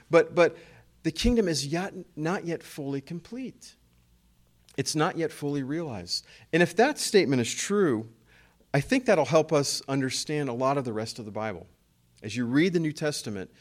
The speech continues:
it'll, it'll help you make sense, uh, of, of a lot of what the New Testament writers are talking about. The kingdom is here, but it's yet, not yet fully complete.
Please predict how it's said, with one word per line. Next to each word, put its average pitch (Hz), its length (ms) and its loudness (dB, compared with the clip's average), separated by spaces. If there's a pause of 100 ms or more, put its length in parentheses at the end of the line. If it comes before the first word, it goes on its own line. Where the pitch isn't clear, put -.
(260)
it'll, 131 280 2
it'll 131 160 4
help 170 220 0
you 170 80 -2
make 139 160 -2
sense, - 720 -2 (540)
uh, 123 180 -2
of, 123 280 2
of 120 120 -2
a 120 60 0
lot 131 280 2
of 151 280 0
what 127 200 -4
the 127 80 -2
New 123 120 0
Testament 120 400 -4
writers 110 360 -4
are 120 60 -10
talking 147 300 -8
about. 98 240 -8 (260)
The 131 80 -4
kingdom 165 320 2
is - 160 0
here, 143 680 0 (400)
but 156 100 4
it's - 160 0
yet, 196 240 2
not 175 300 2
yet 160 160 2
fully 127 420 -4
complete. 143 560 -6